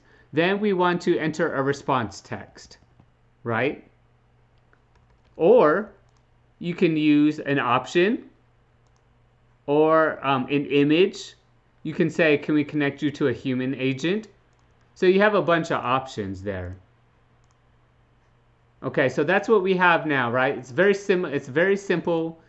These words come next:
very simple chatbot, but let's try it out. So, "Hi, I'm a chatbot. What's your name?" Now you can click on this to show the node you're in, right? So we are right here in this welcome node. So I'm going to type in,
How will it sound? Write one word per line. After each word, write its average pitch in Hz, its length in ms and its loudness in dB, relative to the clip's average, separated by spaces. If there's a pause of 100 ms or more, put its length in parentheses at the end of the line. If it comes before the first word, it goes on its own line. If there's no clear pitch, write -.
(420)
very 170 220 2
simple 175 320 -2
chatbot, 131 600 -4 (220)
but 135 100 -4
let's 151 220 -2
try 139 240 0
it 107 60 -4
out. 95 200 -10 (560)
So, - 160 -8
"Hi, 160 400 6
I'm 147 240 0
a 165 60 -2
chatbot. 117 600 -4 (120)
What's 143 320 -2
your 156 140 2
name?" 104 400 -6 (420)
Now 160 80 0
you 202 160 0
can 240 180 -2
click 214 260 0
on 180 160 0
this 196 500 4
to 160 140 -4
show 180 320 0
the 156 160 0
node 143 400 2
you're 110 140 -4
in, 104 260 -8
right? 107 360 -4 (120)
So - 160 -4
we 156 220 0
are 175 160 2
right 143 340 0
here 113 340 -4 (500)
in 135 100 -2
this 139 180 0
welcome 120 460 -2
node. 87 300 -8 (440)
So 139 260 -4
I'm 202 180 -2
going 254 160 2
to 190 80 -2
type 175 360 -4
in, 156 400 -6